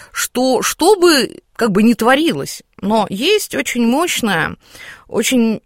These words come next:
проявленная, а, волна вот в хорошем понимании религиозного сознания. И, а, м, не будем забывать Библию короля Иакова на английском. Не будем, а, забывать, а, для Штатов, насколько,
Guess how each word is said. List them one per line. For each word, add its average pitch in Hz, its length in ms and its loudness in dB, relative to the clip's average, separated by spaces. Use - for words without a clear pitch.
проявленная, 226 1120 2
а, 190 220 2
волна 233 580 4
вот 214 140 -2
в - 60 -10
хорошем 247 500 2
понимании 226 480 0
религиозного 185 640 -2
сознания. 175 720 -4
И, 226 440 2
а, 208 400 4
м, 196 1200 -2
не 220 60 2
будем 277 260 2
забывать 220 300 0
Библию 226 340 0
короля 196 340 2
Иакова 202 540 0
на 180 220 0
английском. 160 800 -4
Не 196 160 2
будем, 254 500 2
а, 202 240 2
забывать, 226 1000 0
а, 196 460 2
для 202 240 -2
Штатов, 226 540 -2
насколько, 220 680 -2